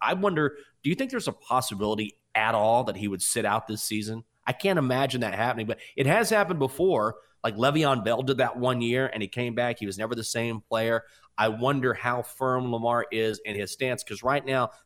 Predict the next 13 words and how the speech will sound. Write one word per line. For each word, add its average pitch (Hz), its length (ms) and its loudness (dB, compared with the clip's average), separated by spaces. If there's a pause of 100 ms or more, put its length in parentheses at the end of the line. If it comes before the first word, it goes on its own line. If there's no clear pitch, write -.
the 127 180 -2 (120)
only 170 360 4
thing 165 240 -2
that's 156 160 -4
happening 156 500 -2 (220)
is 127 180 2
just - 280 -2
more 127 240 0
tweets 165 320 -4
from 160 180 -4
Lamar 143 520 0 (260)
or 107 680 2 (360)
rumors 151 680 0